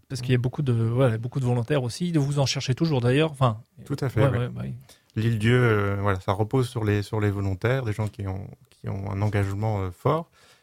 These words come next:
Speaker 2: et on recherche toujours, euh, effectivement des, des gens motivés, euh, pour se joindre à nous.
Speaker 1: Est-ce qu'il y a des précautions particulières justement qui sont prises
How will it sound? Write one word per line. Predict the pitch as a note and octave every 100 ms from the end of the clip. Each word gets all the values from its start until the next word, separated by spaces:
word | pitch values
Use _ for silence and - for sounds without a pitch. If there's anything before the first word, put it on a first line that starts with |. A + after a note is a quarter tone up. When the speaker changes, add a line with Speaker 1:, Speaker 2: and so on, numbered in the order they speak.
| _
Speaker 2:
et | G#2+ G2+ F#2+
on | F#2 F2+ F2+
recherche | G2+ F#2+ A2 -
toujours, | G#2 F#2 G#2+ A2
euh, | F#2 G2
effectivement | G#2 - - G2
des, | G#2+ F#2+ F#2+ A2+ B2
des | G#2
gens | G2
motivés, | G2+ F#2 - F#2 G2+
euh, | G#2+ G2 -
pour | - -
se | G#2+
joindre | G2 F#2
à | F#2
nous. | G2 _ _ C#3+
Speaker 1:
Est-ce | -
qu'il | E3+
y |
a |
des | F3
précautions | - E3+ E3+ - G3
particulières | D#3+ - - D#3+ F#3+
justement | F3+ E3 E3 F3 G3
qui | -
sont | D3+ D#3
prises | - F#3 F3